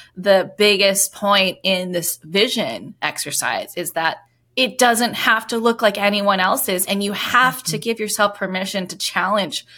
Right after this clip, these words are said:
Speaker 1: status quo, to challenge how you grew up and think, "Oh, my marriage doesn't have to look like my parents. Oh, okay. It doesn't have to look like your parents either. Okay, well, what do we want ours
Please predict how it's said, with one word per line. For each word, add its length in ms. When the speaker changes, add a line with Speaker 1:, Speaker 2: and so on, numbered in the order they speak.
Speaker 1:
status 420
quo, 300
to 120
challenge 760
how 160
you 180
grew 280
up 260
and 200
think, 280
"Oh, 140
my 140
marriage 300
doesn't 300
have 200
to 100
look 180
like 180
my 140
parents. 600
Oh, 420
okay. 580
It 120
doesn't 300
have 140
to 80
look 180
like 180
your 140
parents 420
either. 800
Okay, 420
well, 420
what 140
do 100
we 120
want 240
ours 240